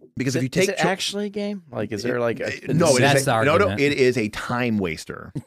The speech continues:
Speaker 2: Okay. 'Cause, like, life is barely a game.
Speaker 1: Correct. It, you make, like, three choices.
Speaker 2: But Candyland
Speaker 1: Is not.
Speaker 2: is not a, so it's not even a game.
Speaker 1: That's correct.
Speaker 2: So there you go. It's not
Speaker 3: Do you
Speaker 2: the
Speaker 3: wanna
Speaker 2: worst
Speaker 3: go to
Speaker 2: game.
Speaker 3: college or do you wanna go
Speaker 1: That,
Speaker 3: right
Speaker 1: that's,
Speaker 3: to
Speaker 1: that
Speaker 2: Makes it a
Speaker 3: working?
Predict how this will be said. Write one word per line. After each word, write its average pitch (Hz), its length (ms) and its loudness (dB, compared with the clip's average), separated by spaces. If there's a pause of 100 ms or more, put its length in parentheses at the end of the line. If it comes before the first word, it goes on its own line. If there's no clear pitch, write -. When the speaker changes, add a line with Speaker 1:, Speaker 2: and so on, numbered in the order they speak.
(140)
Speaker 2:
Okay. 113 340 -2 (480)
'Cause, 131 140 -4
like, 127 140 0
life 160 300 2
is 110 120 0
barely 92 500 -2
a 82 60 -8
game. 78 300 -6 (100)
Speaker 1:
Correct. - 440 -2 (120)
It, 131 160 -2
you 139 140 0
make, 131 160 0
like, 123 140 -6
three 120 280 -2
choices. - 540 -6
Speaker 2:
But 107 140 -4
Candyland 110 680 -2
Speaker 1:
Is 104 140 0
not. 92 380 -2
Speaker 2:
is 101 120 -6
not 98 200 -4
a, 95 160 -8
so - 100 -6
it's 113 80 -6
not 151 120 0
even 101 120 -2
a 87 60 -4
game. 80 160 -10 (200)
Speaker 1:
That's 180 160 -8
correct. - 360 -14 (160)
Speaker 2:
So 139 40 0
there 160 100 2
you 127 40 -2
go. 110 80 0
It's 120 180 -2
not 151 120 0
Speaker 3:
Do 147 60 0
you 175 40 2
Speaker 2:
the 190 40 4
Speaker 3:
wanna 196 120 2
Speaker 2:
worst 170 120 0
Speaker 3:
go 143 40 0
to 117 80 2
Speaker 2:
game. 107 80 0
Speaker 3:
college 220 400 -2
or 165 60 -8
do 143 160 -8
you 151 100 -2
wanna 131 240 -2
go 110 220 -6
Speaker 1:
That, 120 80 0
Speaker 3:
right 190 280 -8
Speaker 1:
that's, 110 240 4
Speaker 3:
to 175 220 2
Speaker 1:
that 117 220 2
Speaker 2:
Makes 135 220 2
it 143 40 2
a - 40 4
Speaker 3:
working? 180 340 4